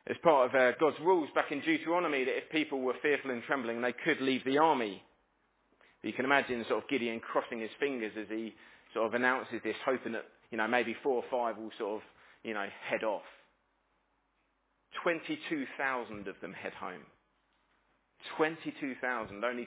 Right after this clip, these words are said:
ten thousand remain. So over two-thirds of his army go home trembling. And just picture this for a minute. I've been trying to picture this this week, and I've been, as I've been sort of preparing. Twenty-two thousand men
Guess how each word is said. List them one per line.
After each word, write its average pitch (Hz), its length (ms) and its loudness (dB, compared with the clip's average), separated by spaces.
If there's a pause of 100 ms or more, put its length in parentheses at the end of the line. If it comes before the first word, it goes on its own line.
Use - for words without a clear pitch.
ten 120 220 -6
thousand 110 320 -2
remain. 110 320 -6 (220)
So 262 80 8
over 262 120 2 (140)
two-thirds 202 520 0
of 110 60 -8
his 113 100 -4
army 127 340 0
go 107 200 0
home 101 400 -4 (500)
trembling. 104 400 -2 (880)
And 202 100 -2
just 277 180 -2
picture 180 340 0
this 117 140 0
for 117 100 -4
a 107 60 0
minute. 101 180 -4
I've 92 100 -2
been 160 120 -4
trying 220 200 0
to - 60 -8
picture - 260 -4
this 110 180 -4
this 117 180 -6
week, 123 240 0
and 110 80 -2
I've 104 120 -6
been, 107 200 0
as 107 100 -4
I've 110 100 -4
been 110 180 -2
sort 104 160 0
of 107 60 -8 (440)
preparing. 127 580 4 (1080)
Twenty-two 233 640 0
thousand 180 500 -2
men 110 340 0